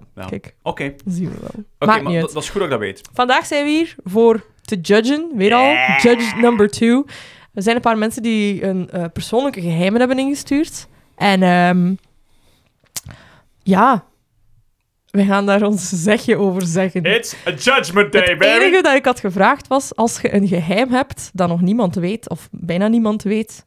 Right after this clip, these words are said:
Speaker 2: zeg het ons. En
Speaker 1: Ja.
Speaker 2: er zijn wel wat dingen naar boven gekomen.
Speaker 1: Let's go.
Speaker 2: Ik ga nu de eer geven.
Speaker 1: Oh.
Speaker 2: Eh, de allereerste, want de,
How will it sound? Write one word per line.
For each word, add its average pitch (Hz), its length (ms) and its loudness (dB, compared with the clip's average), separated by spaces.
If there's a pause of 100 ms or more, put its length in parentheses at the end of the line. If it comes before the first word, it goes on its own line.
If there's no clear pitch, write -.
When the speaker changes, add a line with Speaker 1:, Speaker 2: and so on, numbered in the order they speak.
Speaker 2:
zeg 190 220 -2
het 175 180 -6
ons. 175 360 -10 (100)
En 180 140 -4
Speaker 1:
Ja. 180 60 -2
Speaker 2:
er 185 80 0
zijn 180 180 0
wel 196 140 0
wat 208 120 -4
dingen 196 160 0
naar 214 100 0
boven 170 280 -4
gekomen. 190 400 -6
Speaker 1:
Let's - 200 -12 (180)
go. 92 80 -18
Speaker 2:
Ik - 160 -6
ga 233 200 4
nu 247 160 0
de 226 140 -8
eer 214 200 0
geven. 262 440 -4
Speaker 1:
Oh. 190 260 -2
Speaker 2:
Eh, 196 300 2
de 190 160 -2
allereerste, 226 600 0
want 202 300 -2
de, 175 160 -10